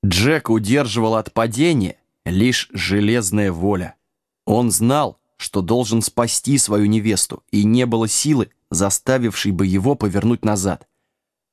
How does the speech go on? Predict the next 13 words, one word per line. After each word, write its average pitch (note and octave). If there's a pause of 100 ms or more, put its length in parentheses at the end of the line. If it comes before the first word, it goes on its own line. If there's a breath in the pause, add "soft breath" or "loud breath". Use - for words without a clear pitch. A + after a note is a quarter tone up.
(140)
Он A2+
шел, C#3
не A#2
выпуская A#2
меча A2+
из G#2
рук, B2+
падал, B2+ (440)
поднимался A2
и B2
вновь A#2+
шел A#2+
вперед. G#2+